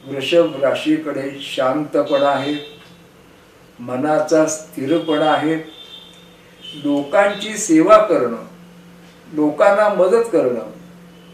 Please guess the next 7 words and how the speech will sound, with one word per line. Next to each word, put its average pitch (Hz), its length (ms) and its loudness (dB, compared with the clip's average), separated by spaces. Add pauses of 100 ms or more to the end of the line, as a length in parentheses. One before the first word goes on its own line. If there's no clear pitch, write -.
सामाजिक 196 760 0
कार्यात 190 420 4
भाग 185 360 -2
घेणं 147 320 2 (920)
आणि 185 200 0
कोणतीही 185 1000 -4
कामं 156 520 0